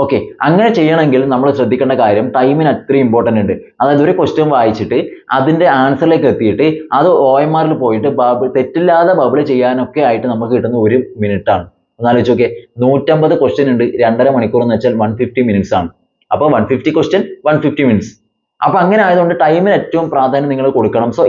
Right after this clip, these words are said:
ഇപ്പോഴേ നിങ്ങൾ പ്രാക്ടീസ് ചെയ്യുമ്പോൾ സ്പീഡിൽ ക്വസ്റ്റ്യൻ വായിച്ച് സ്പീഡിൽ ആൻസറിലേക്ക് എത്താൻ പറ്റുന്നുണ്ടോ എന്ന് ശ്രമിക്കണം. അത് നമ്മൾ അവസാനത്തെ രണ്ട് ദിവസം കൊണ്ട് പറഞ്ഞിട്ട് കാര്യമില്ല. ആ, ആ സമയത്ത് നിങ്ങൾക്ക് ഒരിക്കലും പ്രാക്ടീസ് ചെയ്യാൻ പറ്റില്ല. So ഇപ്പോഴേ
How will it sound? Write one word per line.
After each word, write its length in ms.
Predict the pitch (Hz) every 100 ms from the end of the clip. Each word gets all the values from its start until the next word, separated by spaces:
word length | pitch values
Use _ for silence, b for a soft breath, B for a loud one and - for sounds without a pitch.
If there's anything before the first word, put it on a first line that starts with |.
| 156
ഇപ്പോഴേ 320 | - 175 185 180
നിങ്ങൾ 160 | 160 156
പ്രാക്ടീസ് 320 | 135 123 139 139
ചെയ്യുമ്പോൾ 300 | 107 92 110 - B B _
സ്പീഡിൽ 600 | 185 196 208 220 226 226 180
ക്വസ്റ്റ്യൻ 260 | 156 156 147
വായിച്ച് 240 | 131 135 139
സ്പീഡിൽ 400 | 139 139 151 160 127
ആൻസറിലേക്ക് 380 | 117 127 123 117
എത്താൻ 140 | 120 120
പറ്റുന്നുണ്ടോ 360 | 107 110 110 110
എന്ന് 120 | 113
ശ്രമിക്കണം. 360 | 110 98 92 76 - _ _ _ _ _ _ -
അത് 80 | 170
നമ്മൾ 160 | 165 165
അവസാനത്തെ 360 | 147 160 160 131
രണ്ട് 120 | 147
ദിവസം 160 | 147 151
കൊണ്ട് 140 | 147 139
പറഞ്ഞിട്ട് 240 | 131 127 131
കാര്യമില്ല. 300 | 113 110 117 95 - -
ആ, 20 | 135 143
ആ 20 | 165
സമയത്ത് 240 | 160 147 147
നിങ്ങൾക്ക് 220 | 147 135 135
ഒരിക്കലും 240 | 123 127
പ്രാക്ടീസ് 260 | 123 120 107
ചെയ്യാൻ 140 | 123 117
പറ്റില്ല. 240 | 101 95 - B _
So 60 | 214 175 160
ഇപ്പോഴേ 280 | 185 170